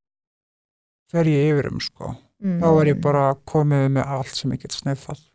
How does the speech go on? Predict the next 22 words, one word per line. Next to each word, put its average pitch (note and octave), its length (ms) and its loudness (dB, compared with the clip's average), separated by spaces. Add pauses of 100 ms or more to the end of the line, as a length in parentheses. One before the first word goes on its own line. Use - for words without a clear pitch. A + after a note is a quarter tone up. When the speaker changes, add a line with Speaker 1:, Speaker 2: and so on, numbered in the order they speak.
(120)
Speaker 2:
Mm. F3+ 680 0 (480)
Speaker 1:
Bara C#3+ 240 0
ég C#3+ 80 -2
ætla D3 100 -6
að B2+ 80 -6
hafa C#3+ 160 -2
mig C#3 160 -4
fulla, E3+ 520 -2 (320)
bara, C#3+ 180 -4 (800)
þá D3+ 80 2
er D#3 100 4
ég D3+ 60 -4
bara D#3+ 100 0
skrítin. - 720 -8 (300)
Speaker 2:
Já, F#3 100 -2
þá F#3 160 -2
fer F#3 140 -2
það F3 40 -2
að - 60 -8
flýja. D#3+ 300 0 (520)
Speaker 1:
Flýja. B2 300 -8 (260)
Speaker 2:
Já. F3+ 120 -4